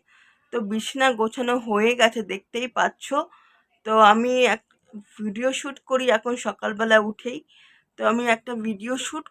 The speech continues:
করছিলাম, তো শ্যুট করা হয়ে গেছে, তারপরেই আমাদের জীবন শুরু করলাম ব্লগটা। তো আগে শ্যুটটা করে নিই, তারপরে ব্লগটা শুরু করি। প্রত্যেক দিনের এটাই রুটিন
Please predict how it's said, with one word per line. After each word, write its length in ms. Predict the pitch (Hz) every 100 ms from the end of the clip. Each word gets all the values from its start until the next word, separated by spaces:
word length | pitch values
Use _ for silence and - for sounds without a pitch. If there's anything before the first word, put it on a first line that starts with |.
| 269
করছিলাম, 500 | 294 - 226 233 349 - _ _ _ _ -
তো 80 | 233 240 247 _ _ _ _ _ _ _ -
শ্যুট 220 | 240 226 -
করা 180 | 240 240
হয়ে 300 | 247 247 269
গেছে, 260 | 220 208 - - _ _ _ _ _
তারপরেই 600 | 190 196 202 240 269 339 - -
আমাদের 400 | 226 214 208 214 202
জীবন 280 | 202 208 220
শুরু 260 | - 190
করলাম 420 | 185 87 85 65 60 _ _
ব্লগটা। 460 | - 170 - _ - - _ _ _ _ _ _ _ _ _ _ _ _ _ _ _
তো 60 | 214
আগে 320 | - 185 214 254 247 226 226 226
শ্যুটটা 360 | - 220 - 262 -
করে 180 | 220 240
নিই, 180 | 285 392 330
তারপরে 420 | 226 220 240 269 269
ব্লগটা 400 | 208 190 - 220
শুরু 260 | - 185
করি। 280 | 180 175 - - _
প্রত্যেক 360 | 208 214 240 226
দিনের 240 | 254 262 254 208
এটাই 200 | 226 214
রুটিন 320 | 208 202 208